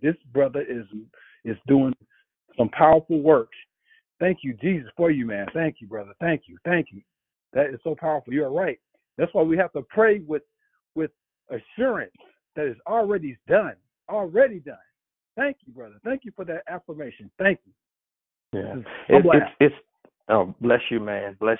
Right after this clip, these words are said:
Speaker 2: you. Y'all, it's time for us to let some stuff go in our lives.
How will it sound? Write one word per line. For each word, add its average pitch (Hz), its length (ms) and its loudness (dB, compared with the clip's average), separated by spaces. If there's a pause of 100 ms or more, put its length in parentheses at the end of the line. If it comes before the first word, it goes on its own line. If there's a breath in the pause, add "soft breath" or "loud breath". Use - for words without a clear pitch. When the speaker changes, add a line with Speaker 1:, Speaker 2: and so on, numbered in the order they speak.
Speaker 2:
you. 98 120 -10
Y'all, 107 360 -4
it's 131 160 -4 (160)
time 104 460 -4 (440)
for - 160 -8
us 117 140 0 (120)
to 120 40 -8
let 113 320 -4
some 107 140 -16 (100)
stuff 101 200 -10 (100)
go 98 340 -8
in 92 140 -14
our 90 160 -10
lives. 87 380 -16